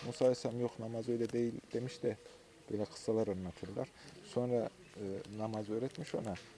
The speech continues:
İşte dereden bu adam suyun üstünde yürüyerek geçmiş. Musa Aleyhisselam batmış falan. Ondan sonra demiş ki, "Tamam, sen bildiğin gibi namaz kıl." falan.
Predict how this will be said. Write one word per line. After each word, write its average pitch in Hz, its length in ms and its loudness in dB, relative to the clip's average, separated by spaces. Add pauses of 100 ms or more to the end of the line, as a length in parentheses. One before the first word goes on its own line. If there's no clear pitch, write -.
(680)
İşte - 300 -2
dereden 113 420 6 (280)
bu 117 120 10
adam 107 280 2 (720)
suyun 117 180 2
üstünde 107 240 -2
yürüyerek 110 460 4
geçmiş. - 420 -4
Musa 117 240 -2
Aleyhisselam 113 580 0 (240)
batmış 107 400 2
falan. 117 280 0 (600)
Ondan 120 160 -2
sonra 117 180 -2
demiş 139 200 -4
ki, - 60 -10 (100)
"Tamam, 117 280 0
sen 98 140 -4 (140)
bildiğin 101 280 -2
gibi 87 180 -2
namaz 80 340 -6
kıl." - 60 -12
falan. - 400 -14